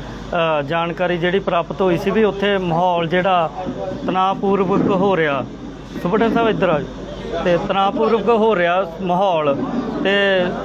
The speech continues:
ਸਾਨੂੰ ਇਹੀ ਸੀ ਵੀ ਦੋ ਧਿਰਾਂ ਦੇ ਵਿੱਚ ਕੋਈ ਆਪਸੀ ਟਕਰਾਅ ਨਾ ਹੋਵੇ, ਅ,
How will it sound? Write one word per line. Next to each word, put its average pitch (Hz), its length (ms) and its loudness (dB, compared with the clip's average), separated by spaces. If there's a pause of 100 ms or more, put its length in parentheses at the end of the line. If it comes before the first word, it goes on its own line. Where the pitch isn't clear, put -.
(140)
ਸਾਨੂੰ 214 300 2
ਇਹੀ 208 220 2
ਸੀ 247 160 0
ਵੀ 247 120 2
ਦੋ 208 300 2
ਧਿਰਾਂ 226 340 2
ਦੇ 202 120 2
ਵਿੱਚ 196 260 0
ਕੋਈ 208 240 4
ਆਪਸੀ 190 440 0
ਟਕਰਾਅ 185 680 2
ਨਾ 165 260 2
ਹੋਵੇ, 190 400 2
ਅ, - 760 -4